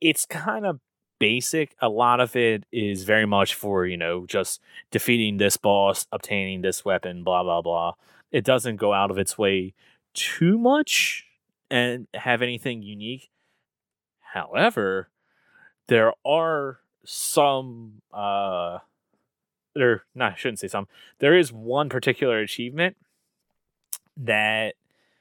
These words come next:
uh, I think it can get you banned on Twitch. There's an achievement to stand in the, in the strip club, the alien strip club,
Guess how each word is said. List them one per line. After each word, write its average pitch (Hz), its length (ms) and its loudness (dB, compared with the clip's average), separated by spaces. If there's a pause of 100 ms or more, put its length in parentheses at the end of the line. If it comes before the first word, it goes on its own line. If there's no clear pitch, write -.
(360)
uh, 107 300 2
I - 180 -8
think 190 240 -2
it 349 100 -6
can 226 100 -4
get - 200 -4
you 185 60 0
banned 127 300 -2
on 113 120 -4
Twitch. - 480 -2 (400)
There's 135 240 4
an 139 80 -4
achievement 196 560 -6
to 147 100 -6
stand 147 600 -2
in 127 240 -8
the, 101 640 -4 (360)
in 127 140 -4
the 110 80 0
strip - 460 2
club, 92 400 -2
the 110 80 -4
alien 117 300 -6
strip - 260 -4
club, 101 320 -2